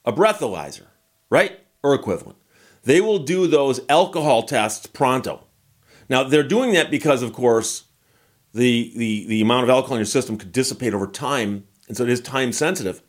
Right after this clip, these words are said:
But if they can rush to give you a test to the point where they can get a court order to do it within, like, half an hour, it shouldn't be that hard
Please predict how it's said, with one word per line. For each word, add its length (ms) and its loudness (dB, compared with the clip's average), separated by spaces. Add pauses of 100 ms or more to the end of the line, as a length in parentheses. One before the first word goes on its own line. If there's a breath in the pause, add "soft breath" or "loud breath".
(460 soft breath)
But 300 0 (480 soft breath)
if 140 2
they 160 4
can 260 -4
rush 640 0 (200)
to 80 0
give 360 0
you 440 0
a 60 2
test 720 -2 (240)
to 120 2
the 80 2
point 360 0
where 80 -2
they 140 4
can 100 -2
get 260 0
a 60 -4
court 540 0
order 320 2
to 80 -10
do 320 0
it 180 -2 (640)
within, 260 2
like, 280 -2
half 240 -2
an 80 -2
hour, 280 -4 (2000 loud breath)
it 200 4
shouldn't 340 0
be 140 2
that 260 4
hard 540 2